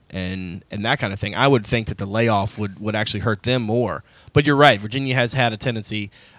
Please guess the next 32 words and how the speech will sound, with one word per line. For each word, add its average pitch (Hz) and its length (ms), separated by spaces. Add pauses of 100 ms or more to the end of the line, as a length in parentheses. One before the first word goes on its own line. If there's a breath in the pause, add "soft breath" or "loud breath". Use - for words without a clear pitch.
uh, 104 180
at 110 140
times. 113 420
I, - 160
I 180 60
think 190 180
the 160 60
di-, 135 240
I 170 60
think 214 180
s-, - 120
part 180 200
of 175 40
that 156 160
is 123 100
different 143 300
in 120 80
this 131 160
game 127 160
because, 113 200
one, 147 340
Iowa 131 260
State 131 180
is 110 80
a 107 60
good 113 180
team. 120 300
It's 104 100
not 117 100
like 113 180
they're 110 100
playing, 110 480